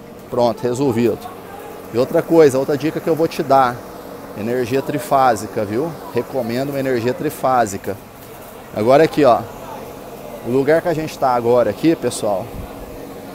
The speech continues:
é a área da mistura. A massa dos pavers, dos bloquetes, ela é preparada nesse ponto aqui, ó. Então aqui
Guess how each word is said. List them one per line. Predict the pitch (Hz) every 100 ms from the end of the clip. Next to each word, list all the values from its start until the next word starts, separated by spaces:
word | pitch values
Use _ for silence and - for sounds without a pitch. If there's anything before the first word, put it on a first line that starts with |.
| - - - -
é | 117
a | 120
área | 123 131 135
da | 135
mistura. | 147 143 - 139 139 127 107 - 110
A | 110
massa | 120 135 135 - 101 107 - 92 - - - - - 107
dos | 104
pavers, | - 117 143 127 110 107
dos | 101 92
bloquetes, | 110 110 - 120 139 - - -
ela | 104 110
é |
preparada | - 113 123 113 117 120
nesse | 120 113 135 156 -
ponto | - 127 127 131 156
aqui, | - 113
ó. | 98 - - - - - - - - - - - - - 104
Então | 95 135
aqui | 139 143 139